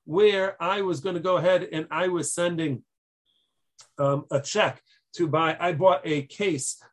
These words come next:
of Bob's, uh, new farm, new Sefer Mirz Hashem. So he sent me the, uh, the case of farm. I sent him a check to pay for those farm. And now Bob calls up and says, "Listen, I sent you a case of farm.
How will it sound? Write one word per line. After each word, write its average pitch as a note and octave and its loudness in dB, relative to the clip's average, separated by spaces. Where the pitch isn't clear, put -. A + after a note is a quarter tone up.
of D3 2
Bob's, D#3+ 4
uh, C#3 0
new F3 0
farm, F3 -2
new D3 -4
Sefer D#3 0
Mirz C#3+ 2
Hashem. F#3 -4
So F3 4
he F#3 0
sent F#3 -4
me F#3 -2
the, D#3+ 2
uh, C#3+ 2
the C#3 0
case F#3+ -2
of C#3+ -2
farm. F#3+ 0
I F3 2
sent F3 -2
him C3+ -4
a C3+ -4
check E3 -4
to D#3+ -10
pay A3+ -4
for G3+ -4
those D#3+ 0
farm. F3 0
And G#3 2
now G3+ 4
Bob F#3+ 4
calls G3+ 0
up B3+ -2
and F3+ -4
says, F#3 0
"Listen, A3 -4
I C#3+ 2
sent F3+ -2
you F3+ -4
a C#3 -4
case G3+ -4
of F#3+ -4
farm. A#3 0